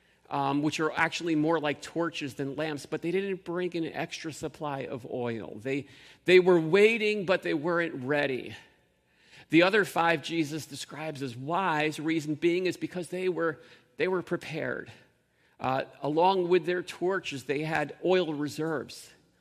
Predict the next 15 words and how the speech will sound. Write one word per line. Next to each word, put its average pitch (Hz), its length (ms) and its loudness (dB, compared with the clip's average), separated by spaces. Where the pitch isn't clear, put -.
in 147 120 -2
their 139 120 -4
flasks. 131 760 -10
They 160 140 4
were 165 120 2
both 151 280 2
ready 165 580 0
and 156 400 0
waiting. 123 600 -2
And 151 140 2
the 156 60 4
flasks 185 680 0
of 165 140 -2
oil 160 400 4
made 156 300 0